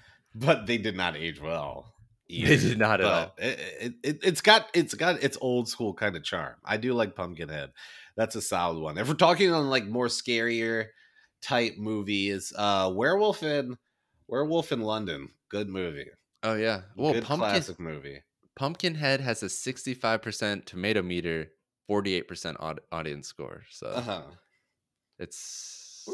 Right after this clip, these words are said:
Speaker 2: that's
Speaker 1: Well
Speaker 2: actually surprising that the tomato meter is, the critics liked that one.
Speaker 1: Mo-, yeah, more s-, <laughs> I'm surprised the critics liked that. I, I, I thought that would get a better,
Speaker 2: And then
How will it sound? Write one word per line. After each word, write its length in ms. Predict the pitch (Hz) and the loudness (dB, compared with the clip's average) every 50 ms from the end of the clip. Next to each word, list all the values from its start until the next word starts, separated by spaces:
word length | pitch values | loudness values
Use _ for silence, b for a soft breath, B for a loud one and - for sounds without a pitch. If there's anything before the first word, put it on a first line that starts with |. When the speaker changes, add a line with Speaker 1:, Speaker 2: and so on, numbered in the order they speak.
| 381 381 392 | -6 -4 2
Speaker 2:
that's 160 | - 120 127 | 0 2 4
Speaker 1:
Well 80 | - 120 | 4 2
Speaker 2:
actually 200 | 117 - 113 92 | 2 0 -2 -4
surprising 640 | 104 82 - 101 90 90 87 80 - 78 73 76 | -6 -4 0 4 4 6 4 4 0 -8 -12 -10
that 160 | 76 85 80 - | -10 -10 -8 -8
the 80 | 85 | -10
tomato 380 | 80 - - 85 85 85 85 80 | -10 -10 -8 -4 -4 -2 -2 -4
meter 300 | 80 82 80 78 78 76 | -4 -6 -8 -8 -8 -8
is, 280 | 76 73 73 - - - - | -8 -10 -10 -12 -16 -14 -12
the 80 | - - | -12 -4
critics 360 | - 127 123 120 - - - | 0 2 2 2 2 0 0
liked 260 | 98 92 87 - - | 0 0 0 0 -4
that 180 | - 80 76 - | -4 -4 -4 -4
one. 240 | 80 71 67 76 95 _ - | -6 -12 -14 -14 -20 _ -18
Speaker 1:
Mo-, 320 | 101 113 110 110 107 - 104 | -14 -12 -10 -10 -10 -8 -4
yeah, 220 | 117 117 101 85 | -2 -2 -2 -2
more 240 | 82 87 92 98 98 | -4 -6 -4 -4 -4
s-, 300 | 95 - - - - 170 123 | -2 0 -2 0 0 -2 -2
<laughs> 100 | 131 143 | 0 0
I'm 120 | 180 165 | 0 2
surprised 420 | - - 160 - 131 113 101 87 | 0 -2 0 2 2 2 2 2
the 60 | - 85 | -2 -8
critics 400 | - 82 80 73 73 - - - | -8 -8 -8 -8 -10 -14 -14 -14
liked 220 | 78 76 76 - | -14 -14 -14 -14
that. 80 | 76 71 | -12 -6
I, 180 | 87 95 95 92 76 85 | -6 -4 -4 -4 -6 -8
I, 80 | 87 80 - - B B B B B B | -10 -12 -16 -20 B B B B B B
I 100 | 117 127 | 0 2
thought 260 | 127 139 131 120 - | 4 2 2 2 2
that 100 | 120 104 | 2 0
would 180 | 98 87 87 | 0 -2 -6
get 120 | - 85 82 | -8 -8 -8
a 40 | 78 | -8
better, 380 | 71 80 78 76 71 65 - _ b b b b b b b b b b b b b b b _ - | -8 -8 -8 -8 -10 -12 -14 _ b b b b b b b b b b b b b b b _ -6
Speaker 2:
And 160 | 113 120 117 | -6 -2 2
then 300 | 120 120 120 117 113 113 | 4 4 4 4 2 -2